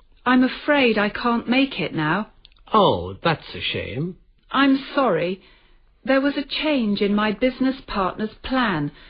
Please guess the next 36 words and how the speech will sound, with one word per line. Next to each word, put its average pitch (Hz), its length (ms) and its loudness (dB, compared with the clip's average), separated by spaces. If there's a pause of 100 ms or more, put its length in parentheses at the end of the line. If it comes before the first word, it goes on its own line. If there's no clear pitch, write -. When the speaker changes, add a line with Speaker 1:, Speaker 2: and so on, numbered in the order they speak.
(240)
Speaker 1:
and 226 200 2
Wednesday 233 680 2
is 185 100 -12
the 208 180 -2
only 269 380 2
day 175 240 0
she's 226 280 -4
able 190 300 2
to 220 160 -4 (100)
see 262 200 2
me. 151 280 0 (560)
Speaker 2:
That's - 300 2
okay, 113 560 -2 (420)
but 135 240 0
we 165 140 2
need 262 220 0
to 214 240 -4
find 120 320 -2
another 139 320 2
date. 151 540 -4 (600)
Speaker 1:
I 233 340 0
could - 360 -2
manage 190 340 0 (140)
sometime 233 480 0
Thursday. 220 760 0 (460)
How 320 220 2
about 277 280 0
you? 170 300 0 (640)
Speaker 2:
Sorry, 113 460 2 (380)
I've 160 140 2
got 202 220 2
an 202 100 2
important 170 680 0
meeting 156 460 0
all 151 300 2
day. 131 500 0